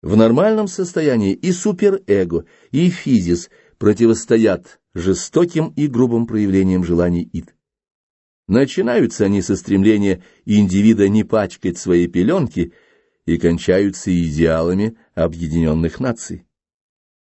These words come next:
Если развитие суперэго сдерживается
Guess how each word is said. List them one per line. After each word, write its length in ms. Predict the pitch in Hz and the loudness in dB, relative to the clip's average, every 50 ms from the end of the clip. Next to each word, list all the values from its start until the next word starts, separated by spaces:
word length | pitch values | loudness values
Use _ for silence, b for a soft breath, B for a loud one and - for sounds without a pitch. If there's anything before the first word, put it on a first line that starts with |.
| _ _ _ _ _ _ _ _ | _ _ _ _ _ _ _ _
Если 560 | - 85 87 117 151 160 147 120 - - 104 95 | -8 -4 0 2 4 4 2 0 -2 -2 0 2
развитие 640 | 92 98 95 90 107 151 190 175 180 - 131 117 | 2 2 0 0 -2 -2 -4 -2 -2 0 0 0
суперэго 1040 | 113 - - 156 156 151 135 123 117 110 - - 120 120 127 127 120 107 101 98 95 95 | 0 0 -2 -2 0 0 2 2 2 0 0 0 0 2 2 0 0 0 0 0 0 0
сдерживается 1080 | 87 82 87 87 90 120 147 139 113 92 98 95 85 87 85 85 - - - 92 b | -2 -6 -10 -4 0 0 0 0 0 -2 -4 -2 0 0 0 -2 -4 -6 -6 -6 b